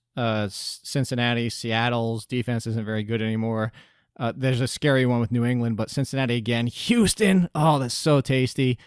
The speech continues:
Uh, I think Marquise Brown, just the explosiveness, the volume, people have cooled off so fast.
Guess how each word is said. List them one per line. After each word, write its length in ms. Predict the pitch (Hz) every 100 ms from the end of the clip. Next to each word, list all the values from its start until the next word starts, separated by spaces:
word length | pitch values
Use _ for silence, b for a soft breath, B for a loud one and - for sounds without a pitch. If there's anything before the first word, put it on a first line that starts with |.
| b -
Uh, 300 | 131 120 117 -
I 100 | 123
think 180 | 123 226
Marquise 320 | 123 - 107
Brown, 300 | - 82 78
just 220 | - 110 - _
the 260 | - 123 113
explosiveness, 720 | 139 - - 131 113 120 117
the 100 | -
volume, 680 | 101 110 110 110 110 107 107
people 300 | - 131 117
have 120 | 113 -
cooled 300 | - 113 113
off 460 | 107 104 98 -
so 420 | - - - 127 120
fast. 440 | - 120 120 -